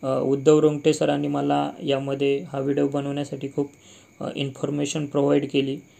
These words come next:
यामध्ये त्यांचं एक बंडकरी नावाचं एक पुस्तक आहे, ते सुद्धा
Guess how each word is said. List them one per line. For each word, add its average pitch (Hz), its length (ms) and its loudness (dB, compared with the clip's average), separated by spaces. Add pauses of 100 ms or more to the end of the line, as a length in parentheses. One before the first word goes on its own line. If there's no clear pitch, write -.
(220)
यामध्ये 143 560 2 (140)
त्यांचं 139 280 2
एक 147 240 0
बंडकरी 151 540 6
नावाचं 147 420 2
एक 143 220 2 (400)
पुस्तक 151 320 2
आहे, 139 280 2
ते 151 200 0
सुद्धा 151 300 0